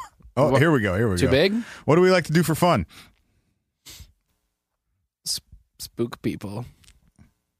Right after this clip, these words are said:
Speaker 2: Give people the spooks.
Speaker 1: Okay. What's our favorite meal?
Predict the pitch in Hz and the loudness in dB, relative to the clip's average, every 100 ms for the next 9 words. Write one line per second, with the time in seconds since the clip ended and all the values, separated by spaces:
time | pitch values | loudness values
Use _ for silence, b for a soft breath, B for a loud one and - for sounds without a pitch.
0 | _ _ _ _ _ _ _ _ _ _ | _ _ _ _ _ _ _ _ _ _
1 | - 135 135 - 135 131 123 117 - - | -4 -2 -2 0 -2 0 0 0 -2 -2
2 | 110 - - - - - b b b b | -2 -2 -4 -6 -10 -20 b b b b
3 | _ _ _ _ _ _ _ _ _ _ | _ _ _ _ _ _ _ _ _ _
4 | _ - - 233 - _ _ _ _ _ | _ -10 -8 -6 -8 _ _ _ _ _
5 | _ - 139 - 127 139 131 120 117 113 | _ -8 -4 -2 -2 -2 0 0 0 -2
6 | 82 | -2